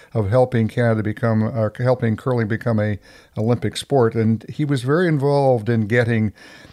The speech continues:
the, uh, number of countries involved from eighteen to twenty-five to get actually acknowledgement by the International Oli-, Olympic Committee. So Jack was inducted for his contribution to getting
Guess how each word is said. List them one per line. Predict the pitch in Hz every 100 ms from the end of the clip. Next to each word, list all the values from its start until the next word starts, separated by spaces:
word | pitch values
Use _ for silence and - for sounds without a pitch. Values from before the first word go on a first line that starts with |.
| _
the, | - 107 107 107
uh, | 104
number | 110 123 117
of | 110
countries | - 131 127 117 107 101
involved | 113 101 110 107
from | - 110
eighteen | 113 - 110
to | 104
twenty-five | 117 107 104 110 107 101 101 -
to | 113
get | 104 110
actually | 113 107 - 107 104 107
acknowledgement | 95 110 113 - 113
by | 107
the | 101 104 - -
International | 120 117 110 - 113
Oli-, | 113 123
Olympic | 127 123 120
Committee. | - 104 117
So | 107 117 113 - - - -
Jack | 143 147 147
was | 123
inducted | 117 117 120 123
for | - 113
his | 117
contribution | - 120 - 104 107 - 107
to | 110 101 - - - _
getting | 113 110 104 101